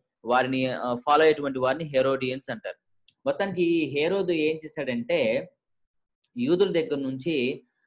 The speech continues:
ఆ, మెప్పు పొందుకుందామని చెప్పేసి, ఆ, జెరుబాబెల్ కట్టినటువంటి దేవాలయాన్ని యాంటియోకస్ ఎపిఫానస్ అనేటువంటి ఒక వ్యక్తి,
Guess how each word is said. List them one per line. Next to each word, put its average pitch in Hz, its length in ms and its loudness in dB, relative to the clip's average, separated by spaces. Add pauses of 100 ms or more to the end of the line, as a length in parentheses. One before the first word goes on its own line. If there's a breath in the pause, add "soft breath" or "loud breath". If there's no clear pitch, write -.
(120)
ఆ, 113 440 -2
మెప్పు 143 300 -2
పొందుకుందామని 160 800 -4 (100)
చెప్పేసి, 127 920 -2 (380)
ఆ, 117 220 -4
జెరుబాబెల్ 170 640 2
కట్టినటువంటి 139 440 -6
దేవాలయాన్ని 135 680 0
యాంటియోకస్ 175 840 -2
ఎపిఫానస్ 147 520 -8
అనేటువంటి 123 420 -6
ఒక 110 160 -6
వ్యక్తి, 123 580 -4